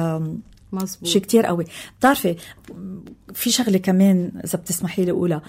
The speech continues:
Speaker 1: أكيد.
Speaker 2: تعلمتها كمان من Padre بيو.
Speaker 1: وي.
Speaker 2: آه، بقول إنه بيجوا بيقولوا له:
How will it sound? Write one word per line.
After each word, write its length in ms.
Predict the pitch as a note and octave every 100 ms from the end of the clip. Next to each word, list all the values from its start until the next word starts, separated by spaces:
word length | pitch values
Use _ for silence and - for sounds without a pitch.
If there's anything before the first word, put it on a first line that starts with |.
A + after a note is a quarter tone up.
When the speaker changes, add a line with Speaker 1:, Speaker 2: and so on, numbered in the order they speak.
| G3 -
Speaker 1:
أكيد. 140 | D#4+
Speaker 2:
تعلمتها 460 | G#3+ G#3+ A#3+ A#3 F#3
كمان 340 | F#3 F#3 F#3
من 440 | E3+ E3 E3 D#3+
Padre 320 | D#3+ G3+ F#3+ F3+
بيو. 360 | A3 G3 C#3+ D3 -
Speaker 1:
وي. 260 | G3 G#3 F3+ - _ _ - - - - - -
Speaker 2:
آه، 300 | G3 F#3 F3+
بقول 300 | F3+ A3+ B3+
إنه 640 | G#3+ A3 G3+ G3 F#3 F3+ - A3+ B3
بيجوا 300 | G#3+ C4+ G3+
بيقولوا 300 | F3+ F#3+ F#3+
له: 460 | F3 F3 - -